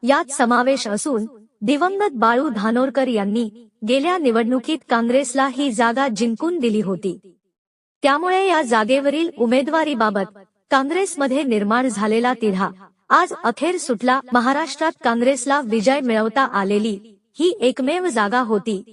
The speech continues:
हे येथे उल्लेखनीय. बाळू धानोरकर यांच्या निधनानंतर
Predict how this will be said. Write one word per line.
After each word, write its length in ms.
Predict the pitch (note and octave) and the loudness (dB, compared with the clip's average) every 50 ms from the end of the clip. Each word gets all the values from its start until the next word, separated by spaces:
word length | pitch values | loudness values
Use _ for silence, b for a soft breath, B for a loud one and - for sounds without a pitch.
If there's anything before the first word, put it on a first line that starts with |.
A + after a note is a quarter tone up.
| F#3 _ _ _ _ - | -20 _ _ _ _ -4
हे 140 | B3+ E4+ F#4 | -2 0 0
येथे 360 | F#4 D#4+ C#4 C4+ - C4+ E4 | 2 2 0 0 0 -2 -4
उल्लेखनीय. 640 | F#3+ F#3 A3+ A3+ A#3 A#3+ A3+ A3+ G3 A3 A3 F#3 E3 - - - _ _ _ _ _ _ _ _ _ _ _ _ _ _ _ | -2 0 0 2 2 2 2 0 -2 -4 -4 -4 -6 -8 -12 -18 _ _ _ _ _ _ _ _ _ _ _ _ _ _ _
बाळू 360 | G#3+ A3 B3+ C4 D4 E4+ F#4+ G4+ | 2 2 4 4 4 2 0 0
धानोरकर 640 | C#4 A#3+ A3 B3+ B3+ C#4 D#4 F4+ F4 - D4+ E4 E4 | 0 0 0 0 0 0 0 -2 0 0 0 0 2
यांच्या 440 | D4 A#3+ A3+ A#3 B3 A3+ D4+ C#4+ | 0 0 0 0 0 0 0 0
निधनानंतर 800 | C#4 A#3+ G#3+ G#3 F#3 G3 A#3 C4 C#4 B3+ A#3 A3 G#3+ - A#3 F3+ | 0 0 0 0 0 0 0 0 0 -2 -2 -2 -2 -2 -2 -2